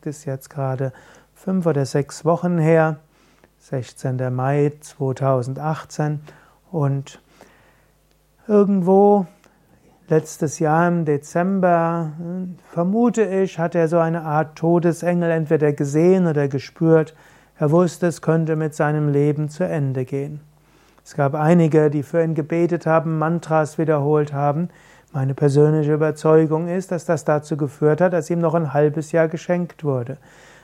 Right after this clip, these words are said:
Ein Tumor, von dem die Ärzte gesagt haben, er ist inoperabel und wird innerhalb von ein paar Wochen zum Tod führen, ist zurückgegangen, fast verschwunden. Ihm wurde noch ein halbes Jahr geschenkt.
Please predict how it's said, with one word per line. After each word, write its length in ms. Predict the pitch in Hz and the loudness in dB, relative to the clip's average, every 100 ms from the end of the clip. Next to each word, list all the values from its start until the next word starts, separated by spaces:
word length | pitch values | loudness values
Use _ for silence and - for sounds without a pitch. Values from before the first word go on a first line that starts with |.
| _ | _
Ein 300 | - 127 127 | -4 -2 -4
Tumor, 680 | - - 180 170 156 151 190 - _ _ - | -6 0 4 6 6 4 2 -4 _ _ -10
von 180 | 151 143 | -6 -2
dem 300 | 139 139 135 | -2 -2 -2
die 360 | 135 151 175 - _ _ - | -2 -2 -4 -6 _ _ -4
Ärzte 400 | 151 160 160 165 | 2 2 2 -4
gesagt 540 | 151 147 143 170 170 160 | -2 0 2 2 0 0
haben, 300 | 160 156 151 | 0 0 -4
er 100 | 139 | -6
ist 100 | 170 | -6
inoperabel 1120 | 165 170 156 147 139 135 147 175 170 170 170 | -6 -4 -2 0 0 0 0 2 2 2 2
und 260 | 165 147 | -2 -6
wird 220 | 156 151 180 | -6 -6 -4
innerhalb 400 | 156 143 147 147 | -4 -2 -4 -4
von 140 | 165 | -4
ein 160 | 151 139 | -4 -2
paar 320 | 147 143 131 | 0 0 0
Wochen 400 | 151 143 151 143 | -4 -2 -6 -6
zum 240 | - 131 | -8 -10
Tod 320 | - 151 170 | 0 2 2
führen, 360 | - 180 170 170 - _ - | -2 2 2 0 -8 _ -10
ist 240 | 156 - | -8 -8
zurückgegangen, 840 | - 143 160 175 175 160 160 170 151 | -4 2 2 2 0 0 -2 -2 -4
fast 360 | 151 147 - | -4 -4 -6
verschwunden. 760 | - 139 - 160 165 - 165 151 - _ - | -12 -10 -4 -4 -4 -8 -12 -12 -16 _ -4
Ihm 160 | 190 | 2
wurde 220 | 175 208 185 | 4 4 4
noch 160 | 175 | 4
ein 220 | 175 160 | 2 2
halbes 460 | 139 170 180 180 - | 2 2 2 -2 -2
Jahr 240 | 156 147 | 0 2
geschenkt. 680 | 143 139 151 147 190 - - | 0 -4 -2 -2 -4 -10 -20